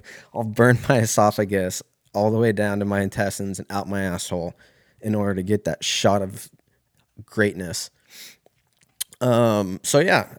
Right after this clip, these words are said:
I don't know what to do. I might just go back to Coffee Bean, say, "Fuck it," take the lesser of two evils. Because I'm not paying nine dollars for a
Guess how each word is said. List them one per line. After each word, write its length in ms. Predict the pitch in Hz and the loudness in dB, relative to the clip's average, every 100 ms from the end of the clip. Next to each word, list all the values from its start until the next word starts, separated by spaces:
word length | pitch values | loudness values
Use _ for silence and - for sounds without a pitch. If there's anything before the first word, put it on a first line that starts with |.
| - | -4
I 260 | 120 127 | 0 2
don't 220 | 131 139 | 2 0
know 120 | 135 135 | 2 2
what 120 | 127 | 2
to 60 | 98 | -2
do. 340 | 92 90 98 | -6 -6 -6
I 100 | 104 | -2
might 180 | 113 113 | -2 -2
just 160 | 120 - | -4 -2
go 160 | 113 | 2
back 160 | 113 107 | 2 0
to 80 | 104 | -2
Coffee 320 | 95 95 95 | -2 -2 -4
Bean, 260 | 101 98 | -6 -6
say, 160 | 95 90 | -6 -8
"Fuck 340 | - 98 87 | -4 -4 -4
it," 220 | 87 90 _ _ - | -6 -8 _ _ -8
take 200 | 98 92 | -6 -6
the 100 | 92 - _ _ _ _ | -8 -14 _ _ _ _
lesser 340 | - 101 101 98 | -6 -4 -2 -4
of 100 | 95 | -4
two 180 | - 95 | -4 -4
evils. 380 | 92 90 92 | -6 -8 -12
Because 260 | - - - | -12 -10 -4
I'm 80 | 143 | -2
not 200 | 147 - | -2 -2
paying 400 | 151 165 147 135 - _ - | 0 2 2 -2 -8 _ -4
nine 260 | 123 143 | 0 2
dollars 540 | 135 156 120 95 95 - | 4 4 4 0 -6 -14
for 540 | - - 107 101 95 90 | -12 -4 -2 -2 -4 -6
a 360 | - 101 98 | -6 -4 -4